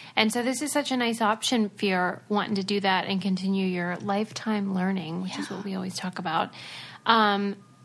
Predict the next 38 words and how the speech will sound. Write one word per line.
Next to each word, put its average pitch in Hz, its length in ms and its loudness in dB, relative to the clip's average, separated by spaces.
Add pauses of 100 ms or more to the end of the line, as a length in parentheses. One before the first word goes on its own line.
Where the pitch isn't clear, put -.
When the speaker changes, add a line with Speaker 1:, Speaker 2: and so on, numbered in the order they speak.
(140)
Speaker 1:
I 294 160 6
w-, 494 320 2
I, 339 300 8
what 359 200 2
would 494 180 4
you 349 140 4
take? 180 300 -2
Well, 208 80 2
like, 214 180 0
if 220 120 -8
you 240 100 0
were 240 80 0
going 214 320 0
to, - 360 -6 (340)
I 254 120 6
would 359 120 0
be 311 140 -2
interested 214 420 -2
in 180 100 0
photography, 196 520 -2
but 180 160 -2
I'm 185 180 0
not. 185 160 -2
Speaker 2:
That's, 214 280 4
like, 247 160 -2
the 214 60 -4
kind 190 240 0
of 175 60 0
the 175 80 -2
first 170 300 -2
thing 170 140 -2
that - 220 -8
jumps 165 340 -2
in 165 80 -2
my 175 160 0
head, 190 180 -2
too, - 120 -2
because 214 280 0